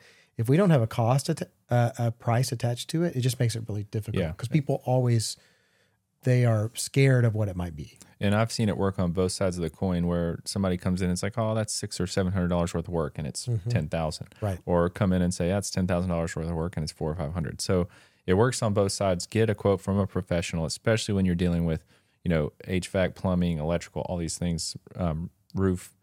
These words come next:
Speaker 2: all that. Just make sure you have a quote in hand because it's gonna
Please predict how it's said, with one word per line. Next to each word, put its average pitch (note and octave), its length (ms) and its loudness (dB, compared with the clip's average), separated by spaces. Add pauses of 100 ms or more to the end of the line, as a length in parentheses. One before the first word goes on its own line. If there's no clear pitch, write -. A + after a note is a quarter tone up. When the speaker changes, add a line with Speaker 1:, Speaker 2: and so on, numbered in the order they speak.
(320)
Speaker 2:
all F2+ 120 2
that. F2+ 280 0
Just F2+ 240 -6
make G2+ 240 2
sure G2+ 160 -2
you F2 100 0
have F2 120 -2
a D#2 40 -6
quote D#2 380 -2
in D#2+ 160 -4
hand D#2 300 -4
because E2 180 -4
it's - 60 -10
gonna E2 260 -4